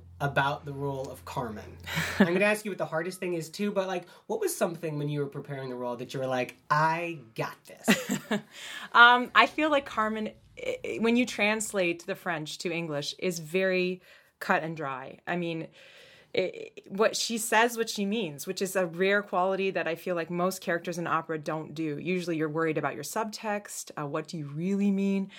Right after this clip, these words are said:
Speaker 2: With Carmen, it's very easy to know exactly what she means, exactly what she wants. So for me, the objectives were, were clear.
Speaker 1: Mm-hmm. All right, so what's the hardest thing?
Speaker 2: Um,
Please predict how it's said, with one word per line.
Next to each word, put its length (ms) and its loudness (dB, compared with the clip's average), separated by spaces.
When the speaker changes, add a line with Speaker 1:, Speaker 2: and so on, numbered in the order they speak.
Speaker 2:
With 160 0
Carmen, 360 2
it's 180 -6
very 240 0
easy 340 -4
to 200 -6
know 220 0
exactly 420 -2
what 100 -4
she 140 -6
means, 240 -8
exactly 420 -2
what 100 -10
she 140 -6
wants. 580 -2
So 300 0
for 160 -4
me, 180 6
the 120 2
objectives 500 -2
were, 140 -14
were 160 0
clear. 340 -2
Speaker 1:
Mm-hmm. 120 -12
All 80 4
right, 180 2
so 160 4
what's 180 0
the 120 0
hardest 320 0
thing? 300 -6
Speaker 2:
Um, 380 4